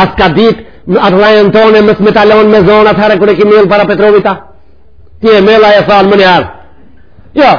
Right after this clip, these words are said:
se ka thanë para në dit. Nuk e ka thanë, pa, muj ke me bo këta më një herë.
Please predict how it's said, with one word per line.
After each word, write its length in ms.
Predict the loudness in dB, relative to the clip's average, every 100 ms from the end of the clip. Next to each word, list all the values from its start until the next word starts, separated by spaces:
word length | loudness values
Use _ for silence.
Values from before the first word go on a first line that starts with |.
| -2
se 100 | -2
ka 100 | 0 0
thanë 260 | 0 0 0
para 180 | 0 0
në 80 |
dit. 180 | -2 -4 -10 -20 -20 -20 -20 -20 -14 -4
Nuk 120 | 0
e 40 | 2
ka 100 | 2 0
thanë, 240 | 0 0 0
pa, 100 | 0
muj 180 | 0 0
ke 80 | 0
me 80 | 0 2
bo 120 | 0 0
këta 200 | 0 0
më 120 | 2
një 100 | 2
herë. 200 | 0 -2